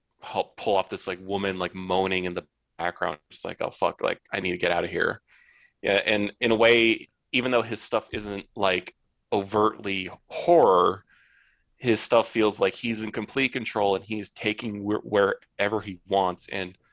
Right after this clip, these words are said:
you know, if it's, like, a scene, like, I guess, for example, like, in Millennium Actress, you're seeing, like, one scene of Joko running, uh, in, like, a, in a trolley, and then suddenly she's on a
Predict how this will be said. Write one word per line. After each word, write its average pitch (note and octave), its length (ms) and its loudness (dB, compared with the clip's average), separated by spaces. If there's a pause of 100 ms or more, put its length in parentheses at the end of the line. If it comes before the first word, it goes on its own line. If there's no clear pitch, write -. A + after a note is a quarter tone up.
(420)
you G2+ 100 0
know, G2+ 60 6
if - 140 2
it's, A2 140 0
like, G#2+ 160 -6
a A2 60 -2
scene, G#2+ 720 0 (100)
like, F#2+ 220 -2 (460)
I A2 80 -4
guess, G2+ 160 -2
for G#2 160 -4
example, F#2+ 460 -2
like, F2+ 240 -2
in E2 420 -4 (240)
Millennium F#2+ 400 0
Actress, F#2+ 720 -2 (540)
you're G#2 140 0
seeing, G#2+ 300 0
like, F#2+ 280 0
one G#2 240 2
scene G2+ 260 -4
of F2+ 120 -12 (140)
Joko F#2+ 800 4
running, G2 640 -2 (260)
uh, F#2 340 0
in, G2 160 -8
like, F#2 180 -2
a, E2+ 320 0 (520)
in G2+ 140 -6
a F2 140 -2
trolley, F#2 880 2
and G#2 100 -6
then G2+ 100 -4
suddenly G#2 280 -2
she's G2+ 220 -4
on F#2+ 80 -2
a F2 100 -10